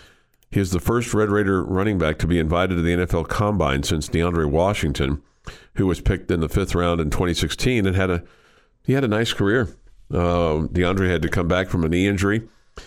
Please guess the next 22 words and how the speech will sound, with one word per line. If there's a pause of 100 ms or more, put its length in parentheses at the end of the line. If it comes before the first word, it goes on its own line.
(180)
that
he
suffered
at
Missouri, (460)
uh, (260)
because
of
bad
turf. (520)
Uh,
but, (480)
uh, (480)
good
for
him.
And
Tyree
Wilson,
like
I
said,